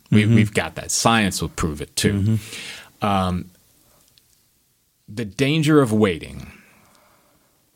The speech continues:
Speaker 1: the danger of, "Yeah, I'm going to. Yeah, I will. That sounds like a good idea.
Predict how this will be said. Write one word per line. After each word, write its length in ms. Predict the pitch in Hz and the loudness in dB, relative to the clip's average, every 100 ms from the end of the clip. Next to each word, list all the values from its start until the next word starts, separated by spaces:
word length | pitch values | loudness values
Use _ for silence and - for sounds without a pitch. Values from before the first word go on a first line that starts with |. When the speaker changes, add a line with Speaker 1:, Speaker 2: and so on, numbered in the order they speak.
| _ _ _ _ _ _ _ _ _ _ | _ _ _ _ _ _ _ _ _ _
Speaker 1:
the 80 | 104 | -10
danger 680 | 92 120 131 120 123 120 113 | -4 -2 0 0 0 0 0
of, 760 | 107 95 95 92 85 - - _ _ _ _ _ _ _ - | -2 -2 0 -2 -4 -10 -16 _ _ _ _ _ _ _ 0
"Yeah, 180 | 135 | 2
I'm 120 | 120 117 | 2 4
going 260 | 107 85 | 4 2
to. 240 | - 60 - - _ _ _ _ _ _ _ - | -4 -12 -12 -20 _ _ _ _ _ _ _ -4
Yeah, 200 | 165 160 | -4 -2
I 120 | 160 | -2
will. 420 | 120 98 - - - _ _ _ _ _ _ - | 0 -2 -4 -14 -20 _ _ _ _ _ _ -6
That 140 | 160 | -4
sounds 280 | - 165 131 | -2 0 0
like 120 | 120 | 0
a 60 | 101 | 0
good 200 | 101 90 | 0 -2
idea. 500 | 80 76 69 - | -6 -8 -12 -14